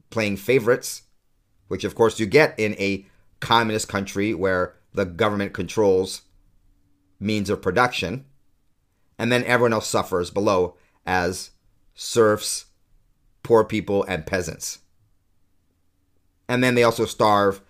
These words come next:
and kill off the population to be able to con-, to control them. Yet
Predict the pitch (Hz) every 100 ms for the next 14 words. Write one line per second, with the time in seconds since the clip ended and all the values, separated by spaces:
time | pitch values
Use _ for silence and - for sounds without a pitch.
0 | _ _ _ _ _ - 98 - 117 104
1 | 101 95 101 92 90 90 90 90 82 87
2 | 85 85 85 - - - 82 - 80 52
3 | - _ _ _ _ _ _ _ _ _
4 | _ _ _ _ _ _ _ _ - 110
5 | 113 -